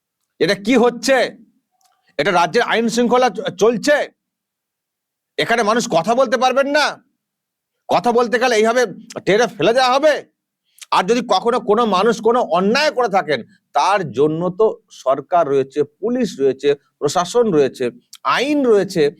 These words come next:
সেই মতো করে কাজ হবে। তা বলে বাড়ির মেয়েদেরকে টেনে ফেলে দেবেন এখানে? ছি,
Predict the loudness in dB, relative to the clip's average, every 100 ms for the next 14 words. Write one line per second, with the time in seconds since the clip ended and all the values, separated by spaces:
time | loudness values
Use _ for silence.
0 | _ -10 -6 -4 -4 0 0 -2 -10 -20
1 | -12 -4 -2 0 0 -2 -4 _ _ _
2 | -4 0 0 2 2 0 0 -2 -2 0
3 | 0 -2 -2 -2 0 -2 -2 0 0 2
4 | 2 2 2 -2 -10 _ _ _ _ _
5 | _ _ _ _ _ _ _ _ _ _
6 | _ _ _ -20 -18 -18 -18 _ -8